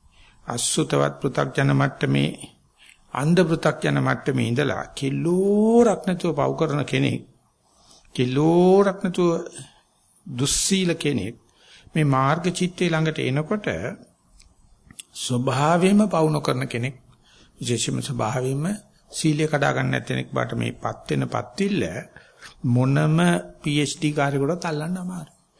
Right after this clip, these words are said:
මොනම රේකීය ක්‍රමයකට ඉගෙන ගන්න කෙනෙකුටවත් හිතා ගන්න අමාරුයි. ඉතින් ඒක හිතා ගන්න පුළුවන් වෙන්නේ රේකීය ක්‍රමයට කල්පනා කරලා බලන නෙවෙයි,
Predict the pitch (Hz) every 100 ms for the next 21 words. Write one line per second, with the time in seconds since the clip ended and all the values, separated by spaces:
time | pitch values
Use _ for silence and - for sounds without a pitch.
0 | - - - 127 135 165 170 160 156 170
1 | 151 156 156 151 143 143 143 143 139 139
2 | 135 139 175 165 139 131 143 170 120 98
3 | - - _ _ _ - - 175 170 160
4 | 170 196 175 156 151 147 147 135 123 139
5 | 135 120 95 90 117 139 175 202 339 427
6 | - _ _ _ _ _ - 135 139 170
7 | - 208 185 170 151 139 139 127 131 120
8 | 113 113 110 113 110 117 156